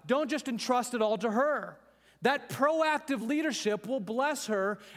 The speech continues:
and it will prevent reactive drama on the back end. Proactive leadership always prevents reactive drama later on. She's hoping for you to reject passivity and serve courageously.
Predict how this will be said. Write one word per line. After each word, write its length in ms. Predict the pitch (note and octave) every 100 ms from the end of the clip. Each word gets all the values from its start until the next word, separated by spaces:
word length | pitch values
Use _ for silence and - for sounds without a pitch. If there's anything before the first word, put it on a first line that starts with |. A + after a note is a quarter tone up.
| -
and 140 | G#3+
it 100 | A#3
will 180 | A#3+ B3+
prevent 640 | B3+ C4 G3 D4 D#4 G#3+
reactive 760 | F#3 G3 D4 C#4+ A#3 A#3+ A#3+ G3
drama 560 | D#3+ A3 B3+ B3 G#3+ G3
on 160 | G#3+
the 80 | G#3+
back 380 | E3+ G#3 G#3 G#3
end. 340 | F3 C3+ B2 - - -
Proactive 680 | - B3 C#4+ D4 D4 D#4 A#3+
leadership 640 | C#4+ C4 - A3 A3 - - -
always 320 | A3 C4 C4
prevents 480 | B3 A#3+ A3 G#3+ G#3+
reactive 600 | F3 G#3 G#3 G#3 G#3+ D#3+
drama 480 | D#3 F#3+ F#3+ F#3+ E3+
later 360 | E3+ F#3 E3+ E3
on. 280 | D#3+ C#3 A2+ _ _ _ _ _ _ _ - - - -
She's 220 | D4 A#3
hoping 320 | B3+ C4 C4+
for 140 | C4
you 160 | A#3 A#3
to 280 | G#3+ A#3+ G#3+ - -
reject 560 | G3 F#3 F3 A3+ A3 -
passivity 720 | A#3 A3+ G#3 G3+ - G#3+ G#3+
and 200 | G3+ G3+
serve 420 | - A3 G#3 G#3
courageously. 760 | - A3+ A#3 B3+ A#3 - C3+ B2+